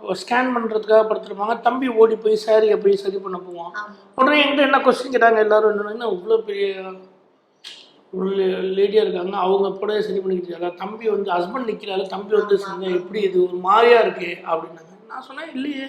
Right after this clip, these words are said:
Speaker 1: எங்க அக்காவா இருந்தா நான் தானே பண்ணுவேன், இதுல என்ன இருக்கு? எங்க அக்கா, எப்பயுமே எங்க அக்காக்குன்னா, இன்னும் அறுபது வயசுனாலும் எங்க அக்கா அக்கா தான். நான் எங்க அக்காக்கு தம்பி தம்பி தான்.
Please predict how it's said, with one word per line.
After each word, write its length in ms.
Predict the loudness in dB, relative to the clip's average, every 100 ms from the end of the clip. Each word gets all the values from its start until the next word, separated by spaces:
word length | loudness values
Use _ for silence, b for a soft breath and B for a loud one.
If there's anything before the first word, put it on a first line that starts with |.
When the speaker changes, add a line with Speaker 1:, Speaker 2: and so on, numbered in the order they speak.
| -14 _ b b b _ _ _ _ -6
Speaker 1:
எங்க 200 | -2 0
அக்காவா 300 | 0 4 4
இருந்தா 200 | 4 2 0
நான் 180 | 0 -2
தானே 140 | -4 -4
பண்ணுவேன், 400 | -6 -8 -10 -12 -18 -20 _ _ _ _ -18
இதுல 280 | -8 -4 -4
என்ன 180 | -4
இருக்கு? 200 | -6 -6
எங்க 160 | 0 0
அக்கா, 260 | 0 0 2
எப்பயுமே 520 | 2 2 2 2 0
எங்க 180 | 2 0
அக்காக்குன்னா, 480 | 0 -8 -8 -2 0
இன்னும் 200 | -2 0
அறுபது 380 | 2 2 2 -2
வயசுனாலும் 420 | -2 -6 -12 -10
எங்க 140 | -6 -6
அக்கா 220 | -2 0
அக்கா 320 | 0 0 -6
தான். 220 | -4 -4
நான் 280 | 0 0 0
எங்க 120 | -2
அக்காக்கு 280 | -4 -6 -10
தம்பி 260 | -10 -8 -10
தம்பி 320 | -10 -14 -14
தான். 180 | -16